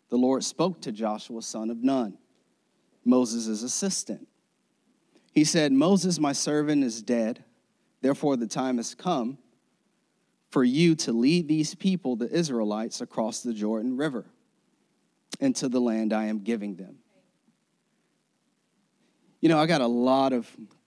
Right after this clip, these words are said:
amazing memories, um, I don't know if any of you had amazing Christmas holidays growing up. Um, I know for me, I did. Um, man,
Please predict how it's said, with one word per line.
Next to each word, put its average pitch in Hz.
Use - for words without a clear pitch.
amazing 120
memories, 113
um, 104
I 139
don't 120
know 120
if 107
any 120
of 107
you 110
had 110
amazing 107
Christmas -
holidays 107
growing 104
up. 101
Um, 104
I 127
know 123
for -
me, 113
I 104
did. 107
Um, 101
man, 113